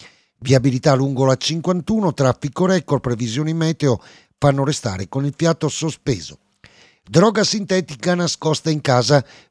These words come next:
Feltrino finisce in manette, ne dà notizia Gigi Sosso da Feltre,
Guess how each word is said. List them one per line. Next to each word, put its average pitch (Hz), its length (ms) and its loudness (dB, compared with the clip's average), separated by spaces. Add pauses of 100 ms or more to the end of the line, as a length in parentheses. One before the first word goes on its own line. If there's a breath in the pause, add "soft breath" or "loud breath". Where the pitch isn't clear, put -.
Feltrino 160 640 0
finisce 151 420 -4
in 151 80 -2
manette, 175 560 0 (280 loud breath)
ne 113 100 -6
dà 135 120 -2
notizia 160 500 -2
Gigi 165 280 -2
Sosso 156 480 -2
da 156 180 -2
Feltre, 135 540 0